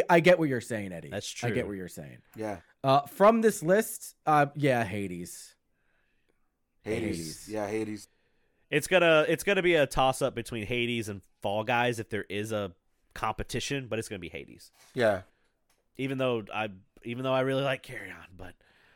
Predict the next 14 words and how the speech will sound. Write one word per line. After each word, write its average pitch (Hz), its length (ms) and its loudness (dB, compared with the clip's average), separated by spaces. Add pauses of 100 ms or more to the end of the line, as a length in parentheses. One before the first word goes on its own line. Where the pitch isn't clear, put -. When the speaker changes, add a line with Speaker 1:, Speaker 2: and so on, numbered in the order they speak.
(140)
Speaker 2:
all 143 100 4
right, 139 240 6
best 156 320 2
ongoing. 135 680 2 (120)
This 120 220 -4
is 120 240 -2
awarded 113 600 0
to 147 120 -2
a 120 80 2
game 127 400 -2
for 120 160 -4
outstanding 127 600 -2
development 120 520 -4
of 101 120 -6